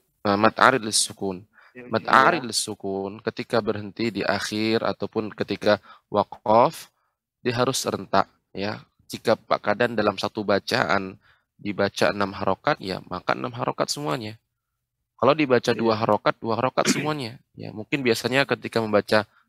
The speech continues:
Speaker 1: hadar, ya, baca cepat, maka lebih ce-, maka, ya, mad aridnya dua, dua, dua semua. Jangan ketika di ayat pertama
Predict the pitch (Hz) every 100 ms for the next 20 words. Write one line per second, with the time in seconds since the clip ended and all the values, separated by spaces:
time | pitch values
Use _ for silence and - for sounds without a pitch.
0 | - 113 101 135 101 113 135 - - 98
1 | 101 113 - 120 _ _ _ - 104 -
2 | 175 147 - - - 214 190 160 185 _
3 | _ _ _ 107 135 131 - 113 - -
4 | 170 120 131 131 135 139 156 156 147 127
5 | 107 - 107 104 151 185 _ _ _ -
6 | 117 - 113 110 101 98 107 - - 113
7 | 110 143 147